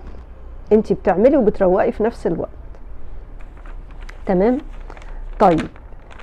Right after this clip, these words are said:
آه، لو في أولاد حسب سنهم قسمي عليهم المهام واصبري عليهم لغاية ما تع-، يتعودوا،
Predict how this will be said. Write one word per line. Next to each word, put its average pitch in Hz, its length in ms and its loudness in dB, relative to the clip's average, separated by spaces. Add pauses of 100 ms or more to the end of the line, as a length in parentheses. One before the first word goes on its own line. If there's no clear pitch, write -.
(180)
آه، 196 200 10
لو 185 160 8
في 233 300 6
أولاد 214 420 8 (380)
حسب 214 400 2
سنهم 226 560 6 (300)
قسمي 202 420 6
عليهم 202 460 6
المهام 196 580 6 (720)
واصبري 202 520 10
عليهم 247 500 8
لغاية 220 280 8
ما 220 80 6
تع-، 196 280 0
يتعودوا، 190 840 4